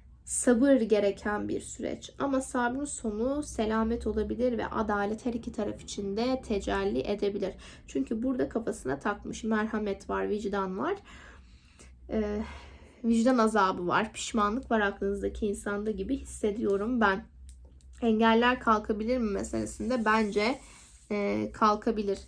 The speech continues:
Yeter ki o zamanının olduğunu düşünsün ve şu cimrilikten dışarıya çıksın. Cimrilik derken maddi cimrilikten bahsetmiyorum. Sevgiyi vermekle ilgili,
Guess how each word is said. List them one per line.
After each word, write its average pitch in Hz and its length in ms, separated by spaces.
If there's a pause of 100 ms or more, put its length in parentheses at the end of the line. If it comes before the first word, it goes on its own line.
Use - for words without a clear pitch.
(100)
Yeter 285 580
ki 262 220
o 254 340 (500)
zamanının 226 840
olduğunu 214 600
düşünsün 226 600
ve 214 240 (180)
şu 208 380
cimrilikten 226 800
dışarıya 220 560
çıksın. 190 540
Cimrilik 240 520
derken 277 380
maddi 214 460
cimrilikten 214 720
bahsetmiyorum. 196 880 (340)
Sevgiyi 233 800
vermekle 220 580
ilgili, 190 560